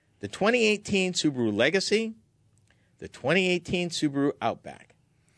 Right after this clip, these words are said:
These all, across the board, of the thirteen they tested,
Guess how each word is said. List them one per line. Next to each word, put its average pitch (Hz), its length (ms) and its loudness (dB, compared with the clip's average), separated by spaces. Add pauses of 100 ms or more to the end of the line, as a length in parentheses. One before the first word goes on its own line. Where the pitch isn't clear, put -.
(120)
These 165 420 2 (120)
all, 135 460 2 (100)
across 139 380 0
the 165 100 -6
board, 170 280 4
of 110 100 -6
the - 60 -18
thirteen 151 440 0
they 175 140 4
tested, - 520 -2